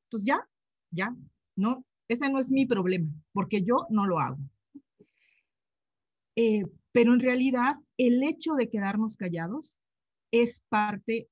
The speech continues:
del fomento de estas actividades. Entonces, si no estamos haciendo nada, de hecho, estamos contribuyendo al problema y estamos dañando las vidas de muchas mujeres. Bueno, entonces aquí vamos. Eh,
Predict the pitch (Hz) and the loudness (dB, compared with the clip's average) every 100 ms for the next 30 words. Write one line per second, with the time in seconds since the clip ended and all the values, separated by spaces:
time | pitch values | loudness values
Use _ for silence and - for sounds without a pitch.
0 | - 196 170 180 185 185 185 185 196 185 | -12 -4 -2 -2 -2 0 0 -2 -6 -6
1 | 175 160 180 180 151 - 143 135 127 160 | -4 -6 -8 -12 -12 -10 -6 -6 -6 -14
2 | - 214 220 240 226 240 233 226 262 269 | -4 0 2 2 0 -2 0 2 2 0
3 | 247 240 240 196 202 190 175 175 190 269 | 0 0 0 -4 -4 -2 -2 -2 -4 -8
4 | - 175 185 180 240 - 170 - 190 196 | -8 -6 -4 -4 -6 -8 -8 -4 -2 -2
5 | 254 175 165 160 156 160 160 - - 156 | -4 -6 -6 -6 -6 -6 -6 -10 -10 -8
6 | 160 170 202 254 392 _ _ _ - 175 | -6 -4 -2 -2 -4 _ _ _ -4 -4
7 | - 185 180 175 165 165 170 170 160 139 | -2 -4 -4 -4 -4 -4 -4 -4 -6 -6
8 | 151 147 147 143 139 151 151 143 - - | -6 -6 -4 -4 -4 -6 -6 -6 -8 -20
9 | _ _ - - - - - _ _ _ | _ _ -20 -14 -12 -14 -16 _ _ _
10 | - 269 269 254 151 - - _ _ _ | -6 -6 -4 -4 -6 -8 -20 _ _ _
11 | _ _ _ _ _ _ _ - - _ | _ _ _ _ _ _ _ -20 -20 _
12 | _ 233 220 220 220 220 | _ 2 4 6 4 2